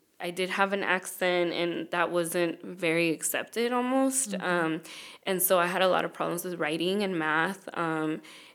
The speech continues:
Speaker 1: and so, yeah, like, I think never seeing myself as an academic or, like, a scholar was something I, I think I, I would even say I have struggled with even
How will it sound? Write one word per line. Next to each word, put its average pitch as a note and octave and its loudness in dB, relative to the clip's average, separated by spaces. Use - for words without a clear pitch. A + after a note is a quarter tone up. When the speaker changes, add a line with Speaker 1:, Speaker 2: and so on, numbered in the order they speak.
Speaker 1:
and F#3+ 2
so, F#3+ 2
yeah, F#3+ 0
like, F#3 2
I E3 2
think F3 -2
never F3+ 2
seeing E3+ 2
myself E3 2
as E3+ 0
an D#3 0
academic D#3+ 2
or, D3+ 2
like, F3+ 0
a F3+ -2
scholar D#3 2
was E3+ 0
something E3 -2
I, - 8
I - 2
think A3 0
I, F#3 4
I G3 2
would F3+ -2
even F3 0
say F#3+ 6
I E3+ 6
have E3+ 0
struggled F3 2
with E3 -2
even F3 -4